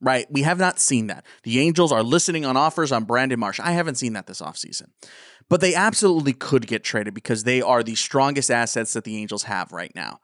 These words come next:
right? Guys that look to be great in a couple of years and guys that look to contribute at the major league level in twenty twenty-two.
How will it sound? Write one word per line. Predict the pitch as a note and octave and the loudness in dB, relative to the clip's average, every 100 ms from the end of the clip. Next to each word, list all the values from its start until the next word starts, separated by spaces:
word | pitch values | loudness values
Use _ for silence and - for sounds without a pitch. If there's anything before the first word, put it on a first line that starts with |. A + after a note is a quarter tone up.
| _ _ _ | _ _ _
right? | A#2 A2 G#2+ - - | 0 0 -2 -10 -4
Guys | B2 B2 A#2+ | 0 0 0
that | B2+ A#2 | 0 -2
look | A#2+ B2 B2 - | 0 0 0 -6
to | - B2 A2 G#2+ - _ - | 4 6 6 2 -6 _ 2
be | C#3+ E3 | 4 4
great | C3+ B2+ C#3 G#3 - - _ _ - | 2 4 4 2 -4 -8 _ _ -2
in | B2+ | 0
a | |
couple | - - D3 | 0 0 0
of | A#2+ | 0
years | B2+ C#3+ G#3+ C#4 - - _ _ _ | 0 4 4 2 -4 -8 _ _ _
and | C#3 B2+ | 2 4
guys | C3 D3+ F3+ D#3+ | 4 2 4 4
that | C#3 | 4
look | C3+ C3+ | 2 0
to | - | -2
contribute | - A2+ C#3+ D3 | -2 0 2 2
at | C3 | 0
the | A#2+ | 0
major | A#2+ A#2+ | 0 0
league | A#2+ A2+ | -2 2
level | A2+ A#2+ A2 | 0 2 -2
in | |
twenty | A2 A2 G#2 | -4 -6 -6
twenty-two. | - G#2 F#2 - G2+ | -8 -12 -10 -4 -4